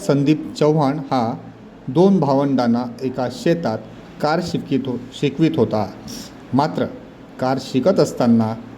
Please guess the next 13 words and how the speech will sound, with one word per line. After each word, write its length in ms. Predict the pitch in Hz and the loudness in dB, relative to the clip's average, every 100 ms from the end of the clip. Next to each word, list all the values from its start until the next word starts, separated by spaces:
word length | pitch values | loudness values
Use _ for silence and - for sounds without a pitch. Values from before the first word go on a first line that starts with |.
| - - - | -18 -10 -2
चालकाने 640 | 135 170 170 123 120 117 139 | 2 2 2 2 0 0 -2
एक्सलेटरवर 720 | 170 170 156 135 127 123 120 | -2 -2 0 0 0 0 -2
पाय 340 | - 113 117 | -2 0 0
ठेवल्याने 640 | 113 139 147 170 127 117 117 - - - - | 0 2 4 4 2 0 -4 -8 -18 -16 -4
कार 200 | 131 131 - - | -2 -2 -4 -4
अनियंत्रित 540 | 139 170 180 170 160 - - | 0 2 2 4 2 2 0
होत 200 | 123 127 - - - - | 0 0 -6 -16 -12 0
थेट 280 | 180 175 - - - - - - - | 2 2 0 -12 -16 -16 -18 -16 -2
शेतातील 600 | 143 151 180 175 190 185 | 0 2 0 0 2 4
विहिरीत 420 | 156 131 135 135 - | 4 4 2 0 0
पडल्याने 520 | 123 139 143 117 120 117 - | 2 4 4 2 0 -4 -4
युवकांचा 680 | 123 127 135 131 120 139 160 170 - | 0 0 2 2 2 -2 -4 -6 -4
पाण्यात 280 | 120 117 120 | 2 4 4